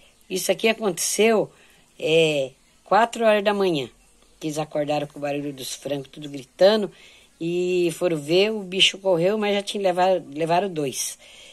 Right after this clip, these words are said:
Então, o desmatamento acontece isso, né, ó. Então, bora lá. Olha aqui. Esse aqui ainda vai ser limpo. Que acabar, ele, ele ainda não morreu, ó, tá vendo? Ele tá aqui porque seguraram no pescoço dele e machucou o pescoço.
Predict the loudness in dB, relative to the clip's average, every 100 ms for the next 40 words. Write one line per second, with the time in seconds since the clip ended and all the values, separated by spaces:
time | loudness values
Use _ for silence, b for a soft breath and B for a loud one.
0 | B B _ 4 8 8 6 -2 _ _
1 | -8 -6 -4 -2 -2 -2 -2 -2 -6 -6
2 | -6 -6 -4 -4 -4 -2 -2 -2 -4 b
3 | b b b b _ _ _ _ -14 -10
4 | -4 0 0 -2 -6 _ _ _ _ _
5 | _ -20 -20 -20 -20 -20 _ -8 -8 -8
6 | -14 -16 -18 -20 _ _ -12 -8 -8 -6
7 | -2 -2 -2 -2 -4 -4 -6 -4 -4 -6
8 | -14 _ b b b _ -16 -14 -10 -8
9 | -4 -2 -2 -2 -2 -2 -2 0 0 0
10 | 4 4 4 2 0 -8 -4 -4 -4 B
11 | B B B -12 -12 -10 -10 -6 -4 -4
12 | -8 -6 -4 -4 -6 -4 -2 -2 -4 -6
13 | -8 -6 -8 -8 -2 0 0 -2 -4 -6
14 | -8 -4 -4 -2 -2 -2 -4